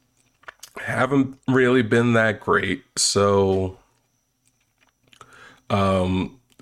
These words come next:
so really, what did Warner Media lose here?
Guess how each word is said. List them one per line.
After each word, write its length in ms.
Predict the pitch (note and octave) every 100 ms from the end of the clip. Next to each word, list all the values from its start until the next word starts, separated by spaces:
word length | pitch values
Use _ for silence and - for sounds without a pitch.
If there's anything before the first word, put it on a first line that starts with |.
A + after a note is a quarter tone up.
| _
so 220 | - A2+
really, 600 | G2+ A#2+ E3 E3+ C#3 A#2
what 500 | A2 G#2 A2 D3+ D#3+
did 220 | - D#3+ B2+
Warner 540 | A2+ A#2+ A#2+ A2+ A2
Media 600 | G#2 G2+ G2+ G2 F#2+ F#2+
lose 800 | F#2+ F#2 F2+ E2+ D#2 - E2+ -
here? 440 | - - - G3+